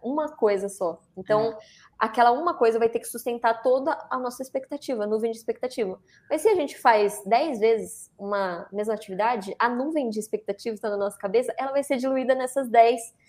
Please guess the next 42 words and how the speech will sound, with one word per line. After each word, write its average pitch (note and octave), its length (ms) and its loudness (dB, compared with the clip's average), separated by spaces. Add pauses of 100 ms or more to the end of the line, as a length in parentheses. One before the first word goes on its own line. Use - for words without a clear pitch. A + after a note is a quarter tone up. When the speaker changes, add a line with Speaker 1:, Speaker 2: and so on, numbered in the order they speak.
(440)
Speaker 1:
é, G#3 840 6 (220)
dez, G#3 400 2
enfim, G3 340 -6
realizações G#3+ 680 0
nossas. G#3+ 460 0
Então, G#3 600 0
se - 120 -14
não E4 120 -2
deu A#3+ 160 4
tão G3+ 180 -2
certo F3 320 -2
aqui, D4+ 540 -4 (340)
pode D#4+ 220 8
ser D4 120 4
que D4 100 -2
dê C4 220 2
aqui, D#4+ 520 -2
e G#3+ 80 2
aí A#3 200 6
aqui C4 240 0
vai D4 140 4
dar D4 120 4
muito E4 320 -2
bem, C4 480 0 (100)
e B3+ 100 0
aí C4 140 4
na C4+ 120 -2
próxima C4+ 400 -2
não C#4 140 -4
vai C4+ 140 0
dar B3+ 120 2
bem, B3+ 220 -2
mas A#3+ 180 -2
você B3 180 -6
vai B3 120 0
lembrar B3+ 260 0
da B3 100 -2
vez A#3 220 -4
que A3 100 -8
deu C4 120 2
muito C4+ 420 -4
bom, F#3 360 4